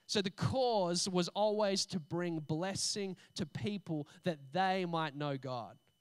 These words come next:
But suffering just defined the path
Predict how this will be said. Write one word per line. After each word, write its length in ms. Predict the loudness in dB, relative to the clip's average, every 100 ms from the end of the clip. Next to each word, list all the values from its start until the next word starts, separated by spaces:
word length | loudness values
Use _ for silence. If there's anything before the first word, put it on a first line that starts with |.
| _ _ _ _ _ _ _ _ _ _ _ _ _ _ _ _ _ _ _
But 120 | -8
suffering 560 | -4 -4 -4 -4 -8 -8
just 200 | -8 -10
defined 380 | -10 -10 -10 -10
the 80 | -12
path 420 | -10 -8 -10